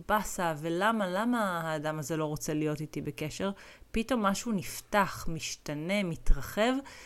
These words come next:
כשמתחילים להגיד, "אוקיי, אם הוא או היא לא רואים למה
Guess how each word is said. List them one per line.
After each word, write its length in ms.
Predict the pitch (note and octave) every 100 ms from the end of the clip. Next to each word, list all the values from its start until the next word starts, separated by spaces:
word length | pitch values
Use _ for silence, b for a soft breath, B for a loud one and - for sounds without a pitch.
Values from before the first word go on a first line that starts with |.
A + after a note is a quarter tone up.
| B
כשמתחילים 420 | - F3 - A3 A#3+
להגיד, 560 | A3 F3 F#3+ A#3 A3 - - -
"אוקיי, 360 | C4+ C4 C#4 C4+ - _ _ F3+
אם 100 | F#3 F3+
הוא 200 | B3+ A#3
או 60 |
היא 220 | G3+ A3
לא 140 | G3 G#3
רואים 300 | A#3 B3 B3
למה 200 | B3